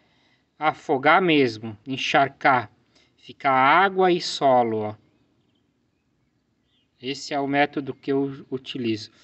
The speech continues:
Não esqueça de se inscrever no canal, de compartilhar os nossos vídeos.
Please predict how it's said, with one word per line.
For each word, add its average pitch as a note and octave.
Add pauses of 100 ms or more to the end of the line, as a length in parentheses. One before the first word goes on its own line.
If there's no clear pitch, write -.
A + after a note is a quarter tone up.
(320)
Não D#3
esqueça E3+
de D3
se -
inscrever C#3
no C3
canal, D3+
de D3+
compartilhar D3
os B2+
nossos C3
vídeos. B2